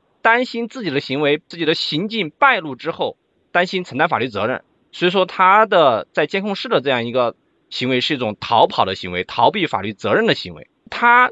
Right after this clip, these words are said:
本身对于他受伤是有重大的过错的，就即使要承担责任的话，我觉得雷某应该承担很大一部分责任。这个案件当中还注意到一个细节，就是胡某某，胡同学啊，为什么他是用脚去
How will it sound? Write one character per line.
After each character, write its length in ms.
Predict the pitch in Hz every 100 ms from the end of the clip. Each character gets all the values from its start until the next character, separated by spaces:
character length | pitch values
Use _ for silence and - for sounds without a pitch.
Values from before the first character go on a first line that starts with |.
| _ _ _ -
本 260 | 147 120
身 240 | - 196 208
对 140 | 202
于 80 | 147
他 160 | 147
受 220 | 160 208 135
伤 240 | 131 113
是 160 | - -
有 140 | 113
重 340 | 98 220 175 113
大 140 | 117
的 160 | 95 - _ _ _ -
过 200 | 277 139
错 220 | - 98
的， 140 | - _ _ _
就 120 | 156
即 280 | 127 156 220
使 100 | 202
要 160 | 165 139
承 140 | 123
担 140 | 127
责 100 | 117
任 100 | 110
的 100 | 110
话， 180 | 104 101
我 120 | 92
觉 100 | 92
得 120 | 110 104
雷 240 | 95 107
某 180 | 135 95
应 180 | 87 90
该 180 | 95
承 280 | 98 - 90
担 240 | 92 92 92 -
很 260 | - 107
大 180 | 95 127
一 80 | 98
部 80 | 92
分 180 | 104 92
责 140 | 78
任。 140 | 78 - -
这 120 | -
个 100 | 226
案 80 | 202
件 120 | 190
当 140 | 185 180
中 160 | 180
还 180 | 170 143
注 140 | 160
意 60 | 196
到 120 | 165
一 80 | 139
个 120 | 160
细 240 | 156 185 139
节， 120 | 131
就 80 | 156
是 120 | 151
胡 200 | 147 156
某 180 | 175 175
某， 280 | 147 98 _ _ -
胡 120 | 170
同 160 | 180
学 140 | 180 123
啊， 140 | 117
为 160 | 135 220
什 140 | -
么 100 | 139
他 100 | 143
是 140 | 151 165
用 180 | 208 190
脚 360 | - 107 85
去 420 | 101 160 143 123